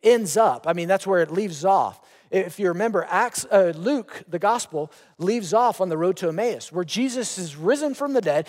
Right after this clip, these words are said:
He's talking to these two disciples that don't recognize him, and they're super sad. Why? Because it seems like the movement has died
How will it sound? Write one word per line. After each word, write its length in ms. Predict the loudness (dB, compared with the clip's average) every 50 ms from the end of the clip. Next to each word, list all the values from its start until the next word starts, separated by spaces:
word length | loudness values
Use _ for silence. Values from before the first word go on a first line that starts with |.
| -8 -10
He's 280 | -8 -8 -6 -6 -8 -10
talking 520 | -8 0 0 0 0 0 -2 -6 -6 -6
to 160 | -6 -6 -8 -6
these 300 | -4 -6 -6 -6 -8 -12 -16 -20 _
two 160 | -6 -6 -4
disciples 540 | -4 -2 0 2 2 2 2 -2 -4 0 0
that 240 | 0 0 0 0 2
don't 260 | 4 4 4 2 2
recognize 480 | 0 0 0 0 -2 -2 -2 -2 -2
him, 100 | -4 -8 -10 -14 -20 -14 -6
and 160 | -4 0 0
they're 80 | 0 0
super 520 | -2 -4 -6 -4 -4 -4 -2 -2 -2 -2
sad. 480 | -2 -2 0 2 4 4 2 2 0 -4 -6 0
Why? 520 | 2 2 4 4 4 4 2 0 -4 -10 -18 -20 -20 -20 _ _
Because 300 | -8 -4 -2 -2 -2 -2
it 100 | -4 -4
seems 360 | -4 -2 -2 -2 -2 0 2
like 180 | 0 0 2 0
the 80 | 0
movement 540 | 0 0 0 -2 -2 -2 0 2 2 2 2
has 200 | 0 -4 -6 -8
died 560 | 0 2 2 4 4 2 2 0 -4 -8 -14